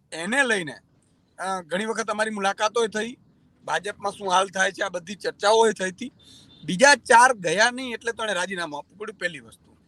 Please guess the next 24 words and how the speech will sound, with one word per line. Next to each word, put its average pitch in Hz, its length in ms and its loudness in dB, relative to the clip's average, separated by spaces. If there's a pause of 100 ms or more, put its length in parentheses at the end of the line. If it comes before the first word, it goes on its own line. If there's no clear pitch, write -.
(440)
બીજું 208 480 -2 (500)
કે 240 180 2 (320)
આજે 190 340 -6
ઈ 247 260 -10
લોકોએ, 233 400 -8 (200)
મારે 185 360 -4
કેટલાક, 196 340 -6
કેટલાક 208 280 -6
ધારાસભ્યો 196 600 -6
છે 233 140 -4
એને 214 200 -2
મારે 202 220 -2
ચૂંટણી 202 300 -18
લડાવવાની 202 480 4
પણ 247 140 -2
પ્લાનિંગ 202 400 -2
છે 170 120 -14 (580)
પાર્ટીએ 170 400 -2 (400)
કે 180 60 -8
ભાઈ 196 120 -2
લોકસભાએ 220 440 0
લડવી 196 280 -2
છે. 151 100 -8
હવે 165 180 -2